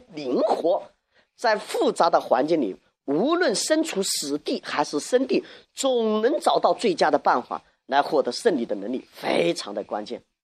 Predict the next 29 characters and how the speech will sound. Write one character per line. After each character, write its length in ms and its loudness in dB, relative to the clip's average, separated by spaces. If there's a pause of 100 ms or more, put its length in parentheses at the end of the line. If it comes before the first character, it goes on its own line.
(600)
而 180 2
勇 560 0 (300)
是 200 0
建 240 0
立 80 2
在 160 2
智 320 0
上 240 2
的， 80 -10 (360)
正 160 2
所 180 2
谓 180 2 (240)
“艺 220 0
高 260 0
人 300 2
胆 240 0
大” 240 2
嘛。 200 0 (1400)
没 220 0
有 120 2
智 320 0
之 160 0
勇， 220 0
那 100 4
是 240 2
匹 400 2
夫 220 0
之 220 0
勇。 140 0